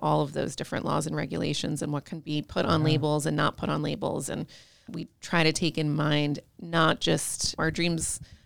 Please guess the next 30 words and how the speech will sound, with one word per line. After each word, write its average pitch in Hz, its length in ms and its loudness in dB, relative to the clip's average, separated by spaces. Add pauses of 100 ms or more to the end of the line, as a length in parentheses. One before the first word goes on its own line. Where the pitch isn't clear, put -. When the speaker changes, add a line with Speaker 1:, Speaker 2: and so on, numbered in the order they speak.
(120)
Speaker 1:
uh, 190 60 0
for 220 200 4
the 202 100 6
distillery 165 440 4
are 156 80 4
not, 170 340 6
while 160 220 4
we 165 160 2
are 160 140 6
a 151 80 6
local 156 400 4
brand, 156 460 4
we 160 140 4
are 151 320 4
Speaker 2:
Right. - 120 -8
Speaker 1:
definitely 165 500 2
looking 156 560 0 (140)
both 165 240 4
statewide, 156 1080 2
nationwide, 156 600 2
and 143 260 0
international. - 680 -6 (320)
Speaker 2:
I 87 60 4
love 87 280 4
that. 85 280 4
So - 160 2
you 98 100 10
need 98 200 8
to, 95 260 6
you're 92 300 6